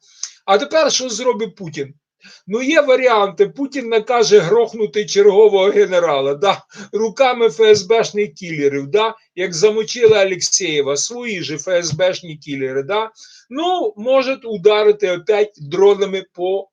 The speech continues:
резиденції Путіна, так? Але є одне но. Україна вибила стільчик з-під Путіна. Я вже казав, потрібно виграти війну, коли ми передумаємо Путіна. Я сьогодні просто аплодую Україні.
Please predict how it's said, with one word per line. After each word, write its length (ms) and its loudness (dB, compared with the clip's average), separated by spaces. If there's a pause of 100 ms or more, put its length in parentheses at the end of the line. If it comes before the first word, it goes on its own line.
(320)
резиденції 800 -2
Путіна, 600 -16
так? 260 2 (400)
Але 600 6 (100)
є 240 -4
одне 400 0
но. 360 -10 (480)
Україна 600 2
вибила 520 0
стільчик 600 -6
з-під 360 -6 (320)
Путіна. 500 -10 (300)
Я 160 4
вже 200 -2
казав, 540 0
потрібно 600 -4
виграти 540 2
війну, 380 -10
коли 260 2
ми 100 -4
передумаємо 760 -6
Путіна. 420 -16 (280)
Я 140 2
сьогодні 440 -2
просто 520 2
аплодую 720 -6
Україні. 720 -8